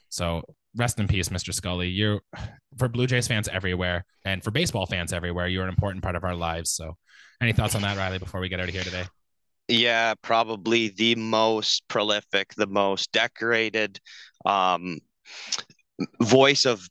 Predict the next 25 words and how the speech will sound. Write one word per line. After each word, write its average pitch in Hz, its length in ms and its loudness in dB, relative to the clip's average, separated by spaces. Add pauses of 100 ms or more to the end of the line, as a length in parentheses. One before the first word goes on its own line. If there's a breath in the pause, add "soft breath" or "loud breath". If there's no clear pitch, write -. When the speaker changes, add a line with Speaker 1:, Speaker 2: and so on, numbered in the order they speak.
(120)
Speaker 2:
baseball, 95 680 4
the - 160 4
inspiration 110 680 4
of 101 160 2
many 110 520 4
voices. 101 520 -2
I 98 120 0
know 104 180 -4
there 98 180 0
was, 95 400 0
um, 92 340 -2 (500 loud breath)
Joe 113 200 6
Buck's 107 300 4
father, 104 360 4
Jack 98 340 2 (100)
Buck, 95 240 4
was 98 160 2
a 95 40 -2
big 92 300 2
name 92 220 2
too, 95 260 4
but 90 160 4
a 98 60 8
lot 101 220 8
of 98 140 -2